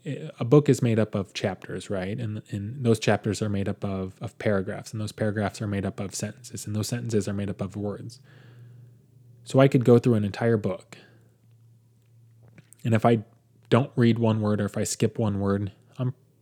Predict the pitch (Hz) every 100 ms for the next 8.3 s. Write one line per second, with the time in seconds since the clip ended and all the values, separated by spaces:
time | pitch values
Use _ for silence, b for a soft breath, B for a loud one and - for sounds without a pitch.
0 | _ _ - 160 139 117 110 104 95 101
1 | 104 - 101 - 101 104 - 120 123 -
2 | 139 - 127 117 160 151 104 104 104 113
3 | 107 107 - 110 104 107 98 107 - 117
4 | 110 - 110 107 - b b b b b
5 | b b b b b b b _ _ _
6 | _ _ _ _ - 127 117 - 135 -
7 | _ _ - 139 127 120 - 180 170 107
8 | 98 107